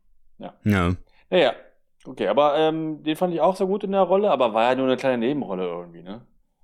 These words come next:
Speaker 2: Ja, ja, ja, auf jeden Fall, ne? Also jetzt auch nicht, äh, riesen erwähnenswert, aber ich fand's trotzdem schön, den mal wieder zu sehen, ne? In einem, in einem
Speaker 1: Absolut.
Speaker 2: Streifen, weil,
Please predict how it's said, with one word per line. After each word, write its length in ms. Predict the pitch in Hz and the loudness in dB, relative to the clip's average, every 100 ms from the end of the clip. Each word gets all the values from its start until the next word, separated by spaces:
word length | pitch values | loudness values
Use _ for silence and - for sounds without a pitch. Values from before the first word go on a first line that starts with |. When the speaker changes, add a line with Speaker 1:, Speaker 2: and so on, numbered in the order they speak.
| - | -2
Speaker 2:
Ja, 480 | 98 87 104 107 95 | 2 2 2 2 2
ja, 220 | 80 98 | 2 2
ja, 180 | 90 95 | 2 2
auf 180 | 101 - | 0 0
jeden 120 | 107 | 0
Fall, 300 | - 104 110 | 0 2 2
ne? 180 | 92 113 | 2 2
Also 220 | 110 98 | 2 2
jetzt 260 | 98 98 107 | 0 0 0
auch 100 | 123 | 2
nicht, 240 | 117 - | 2 0
äh, 40 | 123 | 0
riesen 540 | 110 101 131 139 160 | 0 2 0 2 2
erwähnenswert, 680 | 151 127 143 147 - 139 135 | 2 2 2 2 0 0 2
aber 400 | 123 120 120 104 | 2 2 2 0
ich 140 | 127 | -2
fand's 300 | - 151 - | -2 -4 -2
trotzdem 340 | - 165 180 156 | -4 -2 -4 -2
schön, 300 | 165 170 165 | 0 2 2
den 80 | |
mal 180 | 160 156 | 0 0
wieder 220 | 156 160 | 2 0
zu 160 | 151 151 | 0 -2
sehen, 360 | 139 165 135 98 | 2 2 2 2
ne? 280 | 117 151 107 | 2 0 0
In 100 | 123 | 0
einem, 200 | 117 117 | 2 0
in 60 | |
einem 20 | |
Speaker 1:
Absolut. 320 | 101 117 127 117 | 0 0 0 0
Speaker 2:
Streifen, 580 | 104 98 101 110 95 | 0 0 0 -2 0
weil, 300 | 95 101 104 | 2 4 2